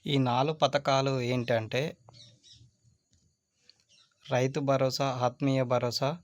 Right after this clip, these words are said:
ఇందిరమ్మ ఇండ్లు, రేషన్ కార్డుల పథకాలు ప్రారంభం. తెలంగాణ వ్యాప్తంగా ప్రతి మండలంలో ఒక గ్రామంలో కార్యక-, ఆ గ్రామాల వంద శాతం లబ్ధిదారులకు వెంటనే మంజూరీ. దరఖాస్తులను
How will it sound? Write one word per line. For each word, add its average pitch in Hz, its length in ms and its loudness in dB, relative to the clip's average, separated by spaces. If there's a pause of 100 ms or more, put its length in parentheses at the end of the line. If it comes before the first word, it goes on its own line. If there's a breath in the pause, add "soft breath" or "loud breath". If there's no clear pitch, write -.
(220)
ఇందిరమ్మ 135 420 2
ఇండ్లు, 127 420 -2
రేషన్ 123 440 -2
కార్డుల 123 280 -2
పథకాలు 120 480 -4
ప్రారంభం. 113 580 -4 (1600)
తెలంగాణ 151 500 -2
వ్యాప్తంగా 135 560 -4
ప్రతి 139 320 -6
మండలంలో 123 600 -2
ఒక 147 220 -6
గ్రామంలో 123 680 -4
కార్యక-, 123 600 -6 (1400 soft breath)
ఆ 135 60 0
గ్రామాల 131 560 2
వంద 131 360 -2
శాతం 127 480 -4
లబ్ధిదారులకు 120 680 -2
వెంటనే 127 400 -2
మంజూరీ. 117 480 -4 (260)
దరఖాస్తులను 135 840 -4